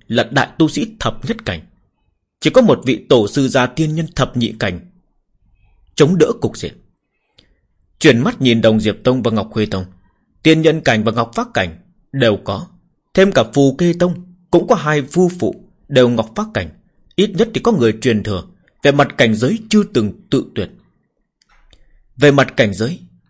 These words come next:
chưa từng tuyệt tự. Cho nên vị nữ quan Thái Bình Sơn này có thể tiến lên thượng ngũ cảnh hay không, rất quan trọng. Một khi cô thành công tấn thăng làm Ngọc Pháp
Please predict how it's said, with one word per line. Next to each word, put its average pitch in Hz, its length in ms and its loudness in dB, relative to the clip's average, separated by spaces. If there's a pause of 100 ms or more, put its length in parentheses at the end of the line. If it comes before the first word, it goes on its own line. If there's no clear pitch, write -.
(120)
chưa 196 140 2
từng 113 320 -2
tuyệt 104 140 -4 (100)
tự. 90 120 -10 (1800)
Cho 143 100 4
nên 127 300 2
vị 123 160 0
nữ 135 220 0
quan 127 220 4
Thái 202 160 -2
Bình 196 200 0
Sơn 160 220 -6
này 90 180 -8 (420)
có 233 100 0
thể 147 140 2
tiến 185 300 2
lên 160 180 0
thượng 131 240 0
ngũ 131 160 -6
cảnh 92 180 0
hay 107 140 -6
không, 110 360 -6 (420)
rất - 360 -8
quan 98 240 -4
trọng. - 140 -14 (1120)
Một 147 100 4
khi 196 220 0
cô 190 120 4
thành 120 280 -2
công 131 240 2
tấn 226 200 2
thăng 160 240 -4
làm 107 300 0
Ngọc 110 220 -4
Pháp 214 140 -6